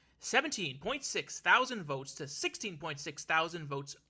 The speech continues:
fifty-one point four percent of votes cast, and that was not enough for him. He withdrew as leader of the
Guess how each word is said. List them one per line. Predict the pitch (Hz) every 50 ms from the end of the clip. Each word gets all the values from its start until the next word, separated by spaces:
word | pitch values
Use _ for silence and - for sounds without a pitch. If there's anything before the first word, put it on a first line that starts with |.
| _ _ _
fifty-one | - - 330 311 - - 208 180 170 165 185 196 214 214
point | - - - 160 143 139
four | - - - 170 180 214 220
percent | 220 247 220 - - - 156 143 139 143
of | 135 131
votes | 127 139 131 127 - -
cast, | - - 196 208 220 226 220 - - - - _ _ _ _ _ _ _ _ _ -
and | 160 165
that | 185
was | 196 175 185
not | 190 185
enough | 175 160 139 -
for | - 131
him. | 143 123 110
He | - - 185 196 208 202 196 _ _ _ _ _ _ _ _ _ _ -
withdrew | - 175 175 175 - 170 170 196 220 233 247 247 254 269 269 277 - _ _ _ _
as | - 202 180 160
leader | 165 180 180 170 156 151 139 127 127 - _ _ _ _ _ _ _ _ _ _ _ _
of | - 151 151 139
the | 147 151 151 143 143 139